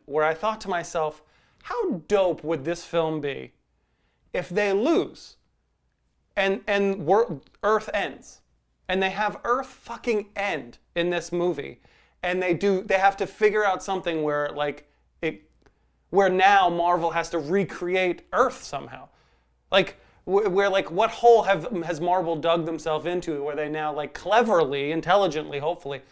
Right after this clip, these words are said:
have to get their way out of?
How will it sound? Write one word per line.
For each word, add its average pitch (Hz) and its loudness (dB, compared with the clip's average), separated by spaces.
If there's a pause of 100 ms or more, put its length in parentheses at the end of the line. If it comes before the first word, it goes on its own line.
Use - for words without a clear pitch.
(180)
have 175 -4
to 165 0 (460)
get 175 0
their 180 2
way 160 0
out 175 2
of? - -12